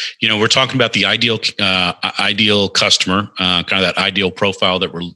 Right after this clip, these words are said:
that we're going after. So, um, are those things we're gonna go to our customers and get information on? Um, is it, you know, que-, specific questions that we're trying to ask them? What are we, um, what are we doing to try to generate that,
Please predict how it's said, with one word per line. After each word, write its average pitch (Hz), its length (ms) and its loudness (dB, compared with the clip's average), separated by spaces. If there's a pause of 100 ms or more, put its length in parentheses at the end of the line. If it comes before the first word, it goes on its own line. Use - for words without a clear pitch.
that 98 120 -6
we're 87 120 -10
going 98 300 -2
after. 85 360 -6 (380)
So, 104 520 0
um, 92 400 -6 (280)
are - 60 -4
those 110 200 2
things 117 180 2
we're 101 100 -4
gonna 104 120 0
go 95 100 0
to 92 80 0
our 80 120 -4
customers 131 640 2
and 98 80 0
get 101 80 0
information 98 500 0
on? 110 320 2 (360)
Um, 85 520 -2
is 92 220 -2
it, 87 240 -2
you 95 60 -12
know, 87 160 -6 (120)
que-, 113 140 2
specific - 500 0
questions 107 600 0
that - 100 -6
we're 92 60 -6
trying 98 260 0
to 92 120 -4
ask 101 240 0
them? 98 360 0 (340)
What 113 160 0
are 123 40 0
we, 110 320 2
um, 87 460 -2 (520)
what 107 280 0
are 127 60 0
we 117 140 2
doing 101 340 0
to 95 80 -4
try 104 160 0
to 95 80 0
generate 92 380 -2
that, 85 180 -2